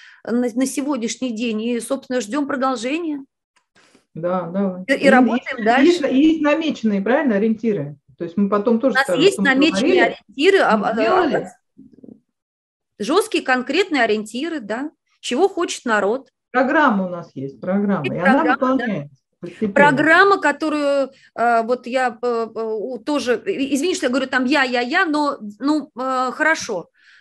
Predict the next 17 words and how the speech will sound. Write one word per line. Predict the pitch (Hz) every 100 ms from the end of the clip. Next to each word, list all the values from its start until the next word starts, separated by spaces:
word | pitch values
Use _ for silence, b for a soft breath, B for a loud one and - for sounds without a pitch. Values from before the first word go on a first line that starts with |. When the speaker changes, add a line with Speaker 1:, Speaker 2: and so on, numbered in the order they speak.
| b
Speaker 1:
Мы, | 277 330 269 - _ -
могу | 247 277 427
сказать | - 277 294 262
мы, | 240 180 156 b b _
но, | - 269 311 294 - _ _
м, | 180 254 254 247 240 233 233 226
суть | 214 370 370
в | -
том, | 349 359
что | 349 - 294 277 -
есть | 220 320 381 381 - _ _ _ _ -
у | 269
каждой | 320 277 208 220
страны | - 240 269 285
должна | 233 247 247 330
быть | 302 -
своя | 233 214 240 294